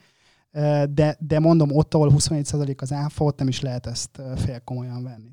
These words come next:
Tehát ugye a huszonnégy százalék áfára egyszer egy ismerősöm azt mondta, hogy ez már elég sok ahhoz, hogy érdemes legyen ellopni, tehát hogy ez, az, az baromi sok.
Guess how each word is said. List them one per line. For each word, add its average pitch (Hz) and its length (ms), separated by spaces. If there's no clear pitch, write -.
Tehát 135 220
ugye 143 160
a 143 80
huszonnégy 151 360
százalék 143 320
áfára 143 320
egyszer 135 240
egy 131 120
ismerősöm 135 460
azt 135 140
mondta, 135 180
hogy 139 100
ez 135 80
már 135 200
elég 131 300
sok - 240
ahhoz, 135 220
hogy 139 140
érdemes 131 380
legyen 127 220
ellopni, 131 520
tehát 139 260
hogy 143 120
ez, 139 140
az, 147 160
az 151 140
baromi 131 360
sok. 151 300